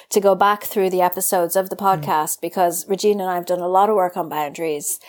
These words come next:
Speaker 1: We've talked about being empathic, and I think there's really good stuff in there that is worth a listen. And even if you've listened already, there's layers,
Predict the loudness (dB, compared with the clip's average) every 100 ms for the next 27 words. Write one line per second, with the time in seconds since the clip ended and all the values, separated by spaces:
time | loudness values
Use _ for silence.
0 | -20 -12 0 0 2 0 0 2 0 0
1 | -2 -2 -4 -2 -2 -2 -4 -4 -6 -4
2 | -4 -4 -2 -2 -2 -4 -4 2 4 4
3 | 2 0 0 -2 -2 -2 -4 -4 -8 -4
4 | -2 0 -4 -4 -4 -4 -4 -4 -2 -2
5 | -2 -2 -2 -4 -2 0 0 0 0 2
6 | 4 2 2 0 0 2 2 4 4 4
7 | 2 -4